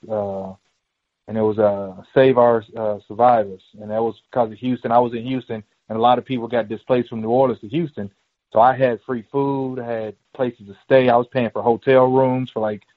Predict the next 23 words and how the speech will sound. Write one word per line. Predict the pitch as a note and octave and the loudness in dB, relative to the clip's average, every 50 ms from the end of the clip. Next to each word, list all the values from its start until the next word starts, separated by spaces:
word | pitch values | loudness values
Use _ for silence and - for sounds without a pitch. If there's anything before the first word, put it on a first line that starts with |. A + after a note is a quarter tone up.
| _ _ _ _ _ _ _ | _ _ _ _ _ _ _
two | - D#3+ C3 | 2 2 2
weeks. | A2+ G#2 A2 C#3 D3 C#3 C3 C3 C3 - - - | 2 2 0 2 4 4 4 2 0 -2 -2 0
Like, | A#2+ G#2+ G#2 | 0 2 4
it | A#2 C3 | 4 4
was | C3+ C3 A2+ | 4 4 2
just | A#2+ A2+ - | 0 -2 -2
a | A2+ | -2
lot, | G2+ G#2 A2+ A#2+ A#2+ A#2 G#2+ | 0 2 2 2 2 2 -2
but | G#2+ G2+ - | -6 -10 -4
people | - C#3+ C#3+ C3 B2+ B2 A#2+ A2+ - _ _ _ _ _ _ _ _ | -4 -2 -2 0 0 0 0 -2 -4 _ _ _ _ _ _ _ _
just | C3+ C3+ A2+ A#2 | -4 -4 -2 -2
needed | C#3 C3+ B2+ A#2+ | 0 0 2 2
an | A#2 | 4
opportunity. | A#2 A#2+ G#2+ A2 A2+ - - C#3+ C#3 C3 A#2+ A2 | 4 2 2 0 -4 -4 -2 0 0 0 -2 -2
So | G2+ - A2 | 0 0 2
I | A2 A2+ | 2 2
had | A#2 A#2+ A2+ | 2 0 -2
the | G#2 G#2+ - | -2 -6 -4
Hurricane | - B2 B2 A#2 - - A#2+ A2+ | 0 0 0 2 0 -2 -4 -4
Katrinas | G#2 - - - C#3 C3+ B2+ A#2 - | -4 -8 -6 -6 -4 -4 -4 -4 -4
come | - A#2+ A2+ | -4 -2 0
out | A#2 A2+ G#2 G#2 | 0 -2 -2 -2
then, | G#2+ B2+ C3 B2 A#2 G#2+ G#2 G#2 | -2 0 0 0 0 0 -2 -6